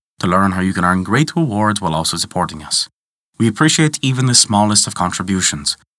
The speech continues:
as they allow us to continue to release new stories every week for free on Wednesdays, and also to provide bonus stories for your listening pleasure. Visit us at the scald circle dot com to view our story archive,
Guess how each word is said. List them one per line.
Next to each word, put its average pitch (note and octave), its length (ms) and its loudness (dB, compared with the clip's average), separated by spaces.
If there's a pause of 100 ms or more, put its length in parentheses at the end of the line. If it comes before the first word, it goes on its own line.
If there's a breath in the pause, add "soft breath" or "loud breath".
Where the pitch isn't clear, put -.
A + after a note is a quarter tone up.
(200)
as G2 120 2
they F2+ 100 0
allow G2 240 4
us C3 100 0
to - 80 -2
continue C3 440 -2
to - 140 -8
release F2 340 -2
new A2+ 160 0
stories F#2+ 540 2
every G#2+ 260 2
week F#2 360 -2 (100)
for - 180 -6
free A2 400 0
on G2 220 4
Wednesdays, F2+ 580 -2 (120)
and G2 180 2
also D#3+ 320 4
to D3+ 100 -10
provide B2 420 0
bonus B2 300 2
stories C#2+ 380 -4
for - 180 -6
your E2+ 260 2
listening E2+ 340 -2
pleasure. E2 400 -4 (680)
Visit B2 260 2
us C3+ 120 0
at C3+ 240 -2
the - 80 -10
scald B2 360 2
circle A2+ 340 -2
dot C3+ 260 0
com G2 320 4
to D#2+ 120 -8
view F#2 240 2
our G#2+ 120 2
story A2 320 2
archive, G2 500 0